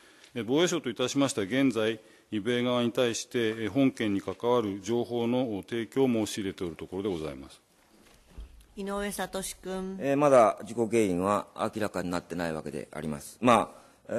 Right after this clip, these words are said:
Speaker 3: ー、このオスプレイが、あー、開発段階から様々な、あー、事故を起こしてきたわけでありますが、この中規模ではですね、このオスプレイ十七機を自衛隊にも配備することを明記をして、その配備先を、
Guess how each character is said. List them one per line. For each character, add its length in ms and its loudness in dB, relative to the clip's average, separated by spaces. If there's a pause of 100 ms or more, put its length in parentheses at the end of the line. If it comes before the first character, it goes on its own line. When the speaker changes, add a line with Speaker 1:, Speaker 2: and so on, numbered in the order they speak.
Speaker 3:
ー、 20 -2
こ 100 -4
の 80 4
オ 60 4
ス 80 -6
プ 120 -10
レ 120 2
イ 20 -2
が、 340 0
あ 280 -4
ー、 40 -20
開 160 -4
発 140 -8
段 160 0
階 120 -4
か 60 0
ら 60 0
様 240 2
々 200 6
な、 280 0
あ 140 -12
ー、 40 -10
事 120 -12
故 120 -8
を 40 -8
起 60 -18
こ 100 -6
し 60 -14
て 100 -18
き 80 -20
た 120 -6
わ 120 -6
け 60 -6
で 80 -4
あ 40 -6
り 60 -6
ま 120 -2
す 100 -8
が、 260 2 (920)
こ 60 2
の 60 2
中 120 -4
規 140 -8
模 200 4
で 60 2
は 80 2
で 100 -6
す 80 -16
ね、 100 -4
こ 120 -4
の 100 2
オ 60 4
ス 100 -6
プ 120 -16
レ 120 2
イ 60 0
十 180 -4
七 220 0
機 140 -2
を 400 0
自 140 -4
衛 100 2
隊 220 0
に 60 0
も 120 0
配 180 -4
備 100 -6
す 100 -14
る 100 -10
こ 100 -8
と 140 -6
を 60 -6
明 180 -6
記 160 -12
を 120 -4
し 100 -14
て、 320 2
そ 120 -6
の 100 0
配 140 4
備 80 -4
先 280 -4
を、 260 2